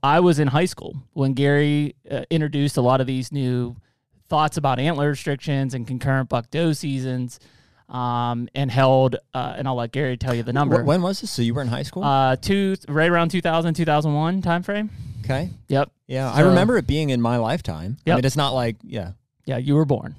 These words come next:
Speaker 2: Right. Right, right. I wasn't, uh,
Speaker 1: <laughs> It really
Speaker 2: well,
Speaker 1: dates me. He's like, "Was I born yet?"
Speaker 2: well,
Speaker 1: Yeah, you were born.
Speaker 2: well, 'cause I didn't know, like, if, if you would ask me when the antler restriction is, I, I said, "I'm pretty sure I
Speaker 1: You
Speaker 2: was"
Speaker 1: probably weren't of hunting age at that time.
Speaker 2: No, I w-, was born in ninety-three, so I'd have been, what,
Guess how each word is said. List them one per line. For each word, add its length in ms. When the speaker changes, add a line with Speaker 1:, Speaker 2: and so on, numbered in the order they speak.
Speaker 2:
Right. 260
Right, 160
right. 160
I 60
wasn't, 460
uh, 360
Speaker 1:
<laughs> 40
It 100
really 300
Speaker 2:
well, 80
Speaker 1:
dates 340
me. 180
He's 220
like, 240
"Was 120
I 140
born 320
yet?" 260
Speaker 2:
well, 180
Speaker 1:
Yeah, 280
you 60
were 100
born. 220
Speaker 2:
well, 100
'cause 140
I 80
didn't 180
know, 360
like, 200
if, 160
if 200
you 60
would 100
ask 220
me 60
when 140
the 60
antler 200
restriction 400
is, 140
I, 180
I 120
said, 180
"I'm 100
pretty 220
sure 260
I 80
Speaker 1:
You 60
Speaker 2:
was" 80
Speaker 1:
probably 340
weren't 220
of 60
hunting 380
age 160
at 100
that 140
time. 120
Speaker 2:
No, 240
I 80
w-, 160
was 220
born 260
in 80
ninety-three, 580
so 100
I'd 60
have 80
been, 320
what, 140